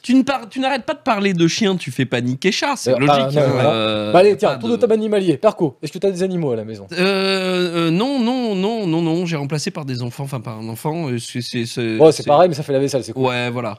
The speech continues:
Speaker 1: c'est, c'est à peu près, euh, c'est à peu près la même chose. Non, non, j'en ai plus.
Speaker 2: Hunt ?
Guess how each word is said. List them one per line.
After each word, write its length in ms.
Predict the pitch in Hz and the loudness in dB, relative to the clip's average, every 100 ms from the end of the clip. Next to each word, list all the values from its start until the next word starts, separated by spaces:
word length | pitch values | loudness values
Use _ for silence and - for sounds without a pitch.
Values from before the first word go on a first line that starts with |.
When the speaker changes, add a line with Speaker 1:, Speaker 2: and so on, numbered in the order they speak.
| _ | _
Speaker 1:
c'est, 180 | 110 104 | -14 -12
c'est 140 | - | -10
à 60 | 110 | -10
peu 120 | 117 | -12
près, 220 | - 117 | -10 -6
euh, 240 | 107 101 95 | -6 -6 -8
c'est 140 | 120 | -10
à 40 | |
peu 120 | 104 107 | -12 -12
près 140 | 113 | -10
la 80 | 107 | -12
même 60 | 113 | -12
chose. 200 | 107 120 | -10 -6
Non, 100 | 147 | -4
non, 200 | 139 131 | -4 -4
j'en 140 | 127 | -8
ai 40 | 113 | -10
plus. 140 | - | -8
Speaker 2:
Hunt ? 140 | 127 | -4